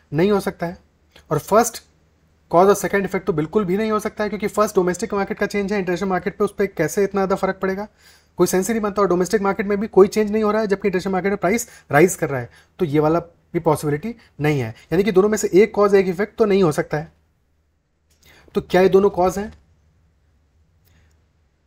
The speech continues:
पहला प्राइस, पहला स्टेटमेंट हमें क्या कह रहा है कि प्राइस अनचेंज रहा है, जो कि इफेक्ट होगा, जिसके पीछे कोई ना कोई रीजन होना चाहिए। और सेकंड स्टेटमेंट कह रहा है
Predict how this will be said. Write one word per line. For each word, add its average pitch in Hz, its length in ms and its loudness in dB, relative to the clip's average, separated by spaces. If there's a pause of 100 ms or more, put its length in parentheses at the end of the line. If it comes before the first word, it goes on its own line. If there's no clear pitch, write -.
(1300)
पहला 180 220 2
प्राइस, 170 300 0
पहला 170 320 0
स्टेटमेंट 185 300 -2
हमें 175 140 -2
क्या 160 140 0
कह 127 160 -4
रहा 143 100 -6
है 233 60 -6
कि 240 120 -6
प्राइस 214 300 0
अनचेंज 185 560 2
रहा 117 140 2
है, 113 100 -6
जो 214 120 0
कि 254 120 -2
इफेक्ट 185 320 2
होगा, 156 180 2
जिसके 165 220 -4
पीछे 247 200 -4
कोई 202 160 0
ना - 60 0
कोई 226 140 -4
रीजन 220 240 -2
होना 214 180 -4
चाहिए। 190 220 -8 (320)
और 147 80 -2
सेकंड 240 240 -2
स्टेटमेंट 214 340 -2
कह 160 100 -2
रहा 165 120 -2
है 254 100 -6